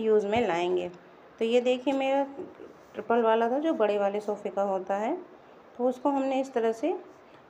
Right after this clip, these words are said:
दो पार्ट कट किए हैं, दो पार्ट को बर-, इक्वल कर लिया है और इसको कट कर लिया, एक पार्ट को हमने हटा दिया इससे। तो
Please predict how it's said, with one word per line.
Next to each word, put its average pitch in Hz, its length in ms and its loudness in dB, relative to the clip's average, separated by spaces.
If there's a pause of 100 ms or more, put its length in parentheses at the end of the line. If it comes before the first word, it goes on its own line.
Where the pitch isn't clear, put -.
दो 254 280 2
पार्ट 247 380 2 (480)
कट 202 140 2
किए 196 300 -4
हैं, 180 320 2
दो 190 140 -2
पार्ट 208 260 0
को 285 120 -2
बर-, 226 160 4
इक्वल 196 280 0
कर 185 180 -2
लिया 190 260 -2
है 226 160 -2
और 190 200 -2
इसको 185 320 -6 (640)
कट 240 200 4
कर 175 140 2
लिया, 180 180 0
एक 214 280 2
पार्ट 190 300 -2
को 208 80 -2
हमने 202 260 -2 (500)
हटा 175 220 4
दिया 185 260 -2
इससे। 185 360 -4 (3000)
तो 254 60 2